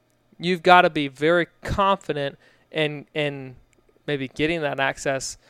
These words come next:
um, ahead of time. But, uh, we, we've certainly told people no go on properties because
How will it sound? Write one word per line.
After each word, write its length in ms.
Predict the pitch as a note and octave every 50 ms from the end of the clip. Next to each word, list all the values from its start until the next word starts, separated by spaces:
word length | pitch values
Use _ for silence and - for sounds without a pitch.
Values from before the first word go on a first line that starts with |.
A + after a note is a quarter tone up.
| _ _ _ _
um, 540 | - C3+ C3+ C3 C3 C3 B2+ B2+ B2+ B2+ B2 - _ _ _ _ _ _ _ _ _ _ _ -
ahead 260 | C#3+ - D#3 D#3 C#3+
of 80 | C#3
time. 300 | - D3 C3 - - C3 _ _ -
But, 240 | E3 D#3+ - - _ _ _ _ _ _ -
uh, 240 | - A2 - F2 - _ _ _ _ _ _ -
we, 260 | D#3+ C#3+ D#3 F3 -
we've 240 | D#3+ E3 F3 E3+ - _
certainly 400 | - - - - G#3+ G3+ F#3+ E3+
told 260 | D#3 - F3 E3 D3+
people 440 | - E3+ D#3 - - C#3 C3+ C3 - _ _ _ _ _ _ _ _ _ -
no 220 | - D3+ D3 D3+ D3
go 420 | D3+ D3+ D3 C#3+ C#3 C#3 C3+ - _ _
on 200 | - C#3 C3+ C3+
properties 540 | - D#3 C#3+ C#3 C#3+ - C#3 C3+ C3 - - _
because 640 | - C#3 - - - - F#3+ F3+ D3+ C3+ - -